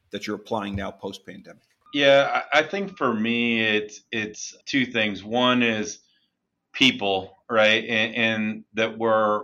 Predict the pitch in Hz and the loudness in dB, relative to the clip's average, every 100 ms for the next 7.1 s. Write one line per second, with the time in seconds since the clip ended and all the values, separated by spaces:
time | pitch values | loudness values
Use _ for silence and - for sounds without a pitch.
0 | - 104 127 127 131 123 120 120 113 107 | -8 0 2 2 -2 -2 0 2 2 2
1 | 101 98 104 - 113 117 110 104 117 113 | -6 -2 -2 -2 2 2 2 -2 -4 -2
2 | 107 95 - 113 117 110 104 101 - - | -6 -8 -10 -2 0 2 2 0 -4 -16
3 | _ - _ - 107 101 98 95 - 113 | _ -20 _ -2 2 4 2 -2 -8 0
4 | 117 107 110 95 - 107 104 101 101 - | 2 0 -4 -10 -4 0 0 0 -4 -8
5 | - 107 - 104 95 87 98 92 87 - | 0 0 0 -8 -8 -4 2 2 2 -6
6 | 95 90 104 104 107 107 101 101 98 - | -14 -8 -2 0 2 0 2 2 2 -2